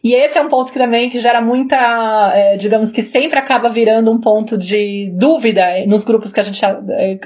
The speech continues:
acompanha, né, Clarissa? Que de-, sempre aparece alguém questionando a forma como a gente conduz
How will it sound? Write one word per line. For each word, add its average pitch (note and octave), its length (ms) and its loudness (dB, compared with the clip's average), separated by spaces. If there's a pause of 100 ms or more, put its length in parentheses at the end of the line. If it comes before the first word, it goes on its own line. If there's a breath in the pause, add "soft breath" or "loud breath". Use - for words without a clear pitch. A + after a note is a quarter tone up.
acompanha, G#3 580 0
né, A#3 240 0
Clarissa? F#3+ 460 -2 (440 loud breath)
Que A3+ 100 0
de-, A3+ 240 0
sempre C#4+ 420 -2
aparece B3+ 340 0
alguém A#3 460 -2
questionando B3 560 0
a A#3+ 60 0
forma B3 260 0
como A#3+ 120 0
a B3 60 2
gente B3+ 220 -6
conduz B3 560 0